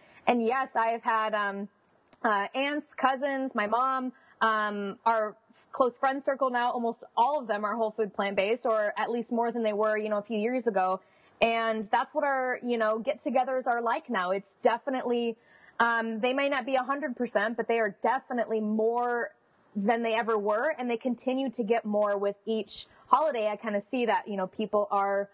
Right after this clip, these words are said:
are really watching and looking and trying new things, and that is just really, really good to be able to share that with family and,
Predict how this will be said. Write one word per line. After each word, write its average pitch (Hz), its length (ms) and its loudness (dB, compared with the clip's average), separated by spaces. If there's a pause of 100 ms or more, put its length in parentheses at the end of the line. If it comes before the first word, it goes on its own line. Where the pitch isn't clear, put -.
(280)
are 226 100 6
really 254 220 0
watching 233 520 -2
and 208 140 -2
looking 226 440 -2
and 190 440 -4
trying 262 380 -4
new 262 120 0
things, 180 440 -2 (100)
and 196 400 0 (300)
that 254 200 4
is 262 120 -2
just 233 220 -2
really, 220 400 0
really 196 260 0
good 190 220 0
to 208 100 -2
be 190 160 2
able 196 160 0
to 208 140 -4
share 196 260 0
that 190 180 -2
with 196 120 -4
family 202 520 0
and, 180 280 -4